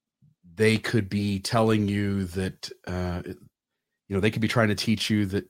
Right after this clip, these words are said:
"Look, you, you at this moment have never indicated to me that you have the ability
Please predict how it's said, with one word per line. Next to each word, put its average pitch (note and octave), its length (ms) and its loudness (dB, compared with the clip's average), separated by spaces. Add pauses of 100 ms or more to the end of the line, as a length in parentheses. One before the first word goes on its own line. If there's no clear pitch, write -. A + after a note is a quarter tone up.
"Look, A2+ 300 2
you, G2 360 0
you A2+ 540 2
at G2+ 160 -2
this B2 260 0
moment A#2+ 540 4 (180)
have G#2+ 240 -2
never A#2 300 4
indicated A#2 600 0
to A2 100 -4
me G#2+ 180 2
that G2 160 -2
you G#2 160 0
have G#2 320 2
the G2 140 -2
ability G#2 680 0